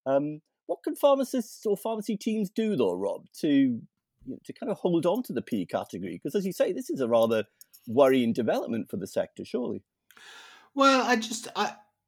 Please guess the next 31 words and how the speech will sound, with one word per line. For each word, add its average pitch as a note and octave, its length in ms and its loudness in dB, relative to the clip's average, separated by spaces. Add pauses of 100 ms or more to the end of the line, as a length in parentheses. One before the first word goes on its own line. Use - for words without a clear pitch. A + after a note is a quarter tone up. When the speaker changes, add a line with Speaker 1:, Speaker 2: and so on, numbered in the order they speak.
(340)
Speaker 2:
I A#3 60 6
mean, C4+ 100 8
I'm C#4 100 8
not C#4 180 4
sure B3+ 200 6
it G#3+ 120 4
can D#3+ 400 -2
do F#3+ 260 10
anything G#2 640 4
other D3+ 240 2
than D#3+ 540 2
perhaps F#3+ 560 -2
get D3+ 240 0
rid C#3+ 180 0
of C#3+ 140 2
some - 180 -2
of C3 140 0
the, C#3 200 0 (640)
some F#3+ 280 -2
of F3+ 80 -2
the E3+ 80 2
ways C#3+ 340 6
that C#3 120 2
it C3 200 0
expresses C#3 640 -2
concerns B2+ 520 -2
about A#2 300 0
people A2 280 -6
getting A2 280 0
hold G#2+ 320 0
of, - 240 -10